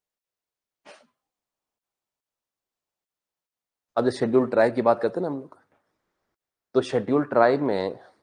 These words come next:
ज्यादातर पिछड़े कहाँ के होंगे बच्चे? पांगी और भरमौर के ना। और फायदा लेते हैं चुआड़ी वाले, भटियात वाले। भटियात के हर गांव में अगर तीस परिवार है ना, तो बीस government job में है।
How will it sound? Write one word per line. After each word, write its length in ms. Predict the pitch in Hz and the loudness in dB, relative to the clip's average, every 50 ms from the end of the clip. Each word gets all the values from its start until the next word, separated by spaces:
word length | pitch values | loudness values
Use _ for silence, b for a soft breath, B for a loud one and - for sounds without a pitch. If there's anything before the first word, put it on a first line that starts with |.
| _ _ _ _ _ _ _ _ _ _ _ _ _ _ _ _ _ - 98 | _ _ _ _ _ _ _ _ _ _ _ _ _ _ _ _ _ -12 -4
ज्यादातर 540 | 98 110 117 123 127 123 - - 113 107 | 0 4 4 4 4 2 0 -2 -2 -4
पिछड़े 400 | - - - - - 127 127 139 | -4 -6 -14 -18 -8 -4 -4 -4
कहाँ 300 | 139 - 131 123 131 135 | -4 -4 -6 -6 -6 -6
के 140 | 127 - 135 | -4 -2 -2
होंगे 220 | 127 127 127 127 131 | 0 0 0 0 -2
बच्चे? 360 | 127 127 127 - 156 196 208 - _ _ _ _ _ _ _ _ _ _ _ _ _ _ _ _ _ - | -2 -4 -6 -8 -10 -10 -10 -14 _ _ _ _ _ _ _ _ _ _ _ _ _ _ _ _ _ 0
पांगी 280 | 110 117 120 110 117 120 | 0 0 0 0 0 0
और 80 | 120 | 0
भरमौर 400 | 104 107 104 104 104 113 139 - - | 0 0 -4 -2 0 0 0 -2 -4
के 80 | 110 | -8
ना। 100 | 95 110 147 - _ _ _ _ _ _ _ _ _ _ _ _ _ _ _ _ _ _ - | -8 -10 -10 -14 _ _ _ _ _ _ _ _ _ _ _ _ _ _ _ _ _ _ -6
और 60 | 113 | -2
फायदा 320 | - 127 120 117 113 127 | 2 2 2 4 2 2
लेते 320 | 120 120 117 117 - 113 131 | 0 0 -2 -2 -4 -4 -6
हैं 100 | 127 127 | -2 0
चुआड़ी 280 | 117 101 95 92 95 | 0 0 2 0 -2
वाले, 240 | 92 90 92 - - - - _ _ _ _ _ _ _ _ _ _ _ _ _ _ _ _ _ _ _ _ - | -4 -6 -8 -10 -14 -18 -20 _ _ _ _ _ _ _ _ _ _ _ _ _ _ _ _ _ _ _ _ -10
भटियात 340 | 98 - 104 98 92 - 92 | -6 -2 0 0 0 -2 -4
वाले। 240 | 90 90 90 - - _ _ _ _ _ _ _ _ _ _ _ _ _ _ _ _ - | -10 -12 -12 -14 -20 _ _ _ _ _ _ _ _ _ _ _ _ _ _ _ _ -16
भटियात 640 | 98 98 92 90 - 107 110 110 113 120 120 - - - | -12 -12 -10 -6 -2 0 0 0 0 0 -2 -6 -6 -2
के 160 | 123 120 117 | 0 0 0
हर 280 | 107 101 - 107 117 123 | 0 0 0 2 2 2
गांव 380 | 113 104 110 104 107 107 107 | 2 2 4 4 4 4 2
में 540 | 107 104 101 101 101 101 104 110 110 110 - - _ _ _ _ _ _ _ _ _ _ _ _ _ _ _ _ - | 0 -2 -2 -2 -2 -2 -4 -4 -6 -6 -10 -12 _ _ _ _ _ _ _ _ _ _ _ _ _ _ _ _ 0
अगर 140 | 107 113 113 | 2 2 2
तीस 280 | - - 135 147 - | 4 2 2 2 2
परिवार 400 | - 113 104 104 98 101 107 107 | 0 -2 0 2 2 2 2 2
है 100 | 98 95 | -2 -4
ना, 120 | 98 107 107 | -6 -6 -6
तो 160 | - - 98 | -8 -10 -10
बीस 340 | 92 92 110 117 117 - - | -6 -4 -4 -4 -4 -2 0
government 280 | 113 104 101 101 98 92 | 0 0 0 -2 -4 -6
job 180 | 98 92 90 92 | -8 -10 -12 -12
में 140 | 92 90 | -14 -16
है। 140 | 90 - _ | -18 -20 _